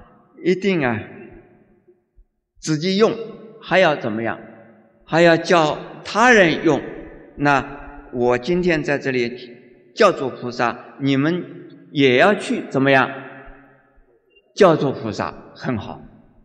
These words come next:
所以各于世界讲说正法，是正确的佛法。你们每一个人在自己的世界去说正法，我在我的世界说正法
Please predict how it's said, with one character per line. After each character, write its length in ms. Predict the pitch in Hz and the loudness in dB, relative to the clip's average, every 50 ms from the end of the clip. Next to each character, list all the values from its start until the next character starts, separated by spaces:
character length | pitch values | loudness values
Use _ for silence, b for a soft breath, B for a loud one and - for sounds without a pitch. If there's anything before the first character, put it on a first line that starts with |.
| _ _ _ _ _ _ _ _ _ _ _ _ _ _ _ _ _ _ _ _ _ | _ _ _ _ _ _ _ _ _ _ _ _ _ _ _ _ _ _ _ _ _
所 160 | - - 180 | -2 0 0
以 20 | |
各 320 | 175 180 - - 277 262 247 | 0 0 0 4 6 6 6
于 160 | 226 214 202 | 6 4 0
世 260 | 196 - - 226 208 | 0 -2 -2 -4 -4
界 240 | 196 - 240 - - | -2 0 2 2 2
讲 300 | - - - 117 104 107 | 0 0 -2 -2 -2 -2
说 160 | 104 - 151 | -4 -6 -6
正 240 | 143 - 180 160 123 | -6 -4 -6 -6 -6
法， 340 | 110 - 107 90 - - - - - _ _ - | -8 -10 -12 -12 -12 -16 -20 -20 -20 _ _ -14
是 140 | - 160 | -12 -12
正 400 | 147 - - - 311 294 285 277 | -12 -4 0 2 2 2 2 0
确 160 | - - 143 117 | -4 -6 -8 -6
的 160 | 98 101 95 | -4 -6 -6
佛 240 | - - 107 113 120 | -6 -6 -8 -8 -8
法。 340 | 113 - 85 78 - - - - _ _ _ - | -8 -10 -12 -14 -14 -18 -20 -20 _ _ _ -4
你 180 | 135 143 147 151 | 0 2 4 4
们 260 | 156 170 180 185 165 - - - - - - - - | 4 4 2 0 -2 -6 -10 -14 -14 -16 -18 -10 -4
每 240 | 151 147 151 160 185 | 0 2 4 4 4
一 100 | 233 233 | 2 2
个 120 | 196 156 | 2 2
人 520 | 143 143 147 160 160 - - - - - - | 2 2 0 -2 -4 -8 -12 -16 -18 -8 -2
在 160 | - 170 156 | -2 0 0
自 280 | 160 - - 139 123 113 | -2 -4 -8 -8 -8 -6
己 120 | 135 170 | -6 -6
的 140 | 170 175 151 | -2 -2 -2
世 220 | 123 - - 160 | -2 -4 -8 -10
界 260 | 131 - 147 131 110 - - - - - - - - | -8 -4 -4 -4 -4 -6 -10 -18 -20 -20 -20 -20 -20
去 540 | - - - 147 127 - - - - - - | -14 -8 -8 -8 -8 -8 -12 -20 -20 -20 -20
说 200 | - - - 160 151 | -18 -12 -8 -8 -4
正 260 | 160 170 170 117 - | -2 -2 -2 -2 -4
法， 200 | - 87 - - - - - - _ _ _ _ _ _ _ _ - | -10 -14 -16 -18 -20 -20 -20 -20 _ _ _ _ _ _ _ _ -8
我 240 | 127 127 131 135 | -2 0 2 2
在 380 | 135 - 190 175 151 - 123 123 | 4 4 4 4 2 0 -2 -2
我 120 | 117 117 | -2 -2
的 120 | 117 147 165 | 0 0 -2
世 240 | 160 - - 165 160 | -4 -4 -8 -10 -6
界 220 | 160 165 147 117 | -2 -2 -2 -2
说 180 | 101 - - - | -2 -6 -10 -8
正 240 | - 135 113 98 | -8 -8 -8 -10
法 260 | - - 82 - - | -12 -16 -18 -20 -20